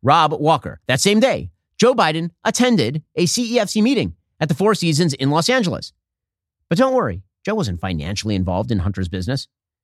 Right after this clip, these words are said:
Was he involved in Hunter's business? Yeah, a little.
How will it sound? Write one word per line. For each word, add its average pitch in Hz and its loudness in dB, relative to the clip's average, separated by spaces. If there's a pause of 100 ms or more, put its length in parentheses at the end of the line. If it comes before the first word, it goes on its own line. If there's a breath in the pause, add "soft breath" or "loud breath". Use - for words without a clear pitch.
(160)
Was 95 -2
he 117 2
involved 117 4
in 127 2
Hunter's 113 0
business? 120 0 (560)
Yeah, 95 0
a 76 -6
little. 98 -2